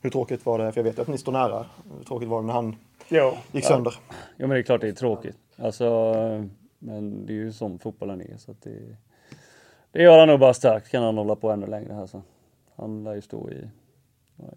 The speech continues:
Speaker 2: sju, åtta, nio år till, tror jag.
Speaker 1: Kan vi avsluta med att du kanske önskade att det var du som låg bakom det här Instagramkontot?
Speaker 2: <laughs> Nej, men jag
Speaker 1: Att du tycker det är en så
Speaker 2: jag
Speaker 1: bra
Speaker 2: är
Speaker 1: idé att du
Speaker 2: jätteglad och, och stolt över Pettan, att han är så pass att han har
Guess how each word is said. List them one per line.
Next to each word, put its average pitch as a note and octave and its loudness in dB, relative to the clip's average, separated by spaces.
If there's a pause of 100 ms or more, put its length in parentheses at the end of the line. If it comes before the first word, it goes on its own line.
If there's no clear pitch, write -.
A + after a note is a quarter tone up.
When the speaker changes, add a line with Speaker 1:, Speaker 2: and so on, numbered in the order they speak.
(640)
Speaker 2:
sju, G#2 -10
åtta, - -16 (480)
nio A2+ -14
år - -14
till, A#2+ -20
tror - -20 (260)
jag. C3+ -20 (640)
Speaker 1:
Kan C3+ -6
vi C#3 2
avsluta C3+ -2
med C3 0
att C#3 -4
du D#3 -6
kanske - -8
önskade C#3 -2
att G3+ 0
det G3+ -6
var D#3+ 4
du B2+ 0
som B2 -6
låg A#2+ -2
bakom A#2 -2
det A2+ -8
här A2 -8
Instagramkontot? A2+ -14 (560)
Speaker 2:
<laughs> - -20
Nej, C#3 12
men C#3+ 6
jag A2 6
Speaker 1:
Att - 8
du - 8
tycker E3+ 8
det E3+ 10
är E3 10
en D#3+ 8
så E3 4
Speaker 2:
jag D#3 12
Speaker 1:
bra C#3 10
Speaker 2:
är D#3+ 10
Speaker 1:
idé B2 8
att B2 10
du B2+ 6
Speaker 2:
jätteglad B2+ 4
och, F#3+ 2 (840)
och C#3+ -18
stolt B2+ -10
över D#3 -8
Pettan, D3 -12
att B2+ -16
han A#2+ -10
är A2+ -12
så A2+ -14
pass - -20
att A2+ -18
han G#2+ -14
har G#2 -12